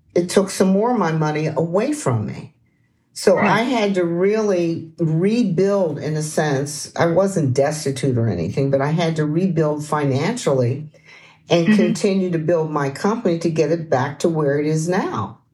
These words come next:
Speaker 2: So you, even you couldn't get the loans?
Speaker 1: Now, if I can't do it,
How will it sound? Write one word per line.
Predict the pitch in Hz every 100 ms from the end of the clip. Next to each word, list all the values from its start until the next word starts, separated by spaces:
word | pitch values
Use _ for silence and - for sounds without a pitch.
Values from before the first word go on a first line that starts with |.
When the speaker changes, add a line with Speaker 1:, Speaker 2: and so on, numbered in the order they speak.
| _ _ _ _ _
Speaker 2:
So | -
you, | 233 196
even | 240 233 220
you | 180 170
couldn't | - 160 151 131 - -
get | 175 139
the | 185
loans? | 156 139 135 175
Speaker 1:
Now, | 190 180
if | 170
I | 233 294
can't | - 208 165 160
do | 170 165
it, | 160 160